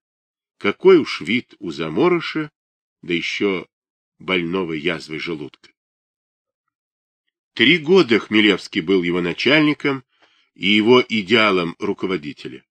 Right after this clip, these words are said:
И кто бы мог подумать тогда, что этот идеал так плохо кончит однажды. Потом уже выяснилось,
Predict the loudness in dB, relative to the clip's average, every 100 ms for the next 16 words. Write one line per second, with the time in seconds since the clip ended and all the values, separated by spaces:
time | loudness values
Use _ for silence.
0 | _ _ _ _ _ _ -12 -10 -2 0
1 | 0 0 -2 -2 -6 0 4 4 0 -4
2 | -8 -8 -14 -14 _ _ -18 -2 4 4
3 | 4 -2 -4 -8 -2 0 0 -4 -6 -8
4 | _ -10 -8 -10 -12 -8 -6 -8 -12 -14
5 | -16 -18 -18 -20 _ _ _ _ _ _
6 | _ _ _ _ _ _ _ _ _ _
7 | _ _ _ _ -2 0 4 6 6 4
8 | 2 2 2 0 -2 -10 -12 -12 -16 -20